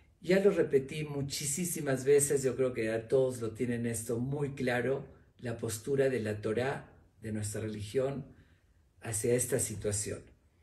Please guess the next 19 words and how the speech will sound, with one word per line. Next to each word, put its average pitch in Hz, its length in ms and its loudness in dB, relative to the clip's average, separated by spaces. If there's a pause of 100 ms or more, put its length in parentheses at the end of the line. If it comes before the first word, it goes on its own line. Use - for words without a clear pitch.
(140)
Que 113 140 -6
lo 110 180 -2
que 104 380 -4
Hashem, 135 680 0
lo 110 180 -8
que 113 160 -4
Dios 156 280 4
nos 139 200 -4
pide 135 240 2
a 123 100 0
todos 127 260 -2
nosotros 117 760 -6
de 113 80 -6
forma 139 580 -2
prioritaria 156 1300 0 (720)
es 135 220 0
cuidar 135 480 2
nuestra 139 320 0
salud, 139 580 -4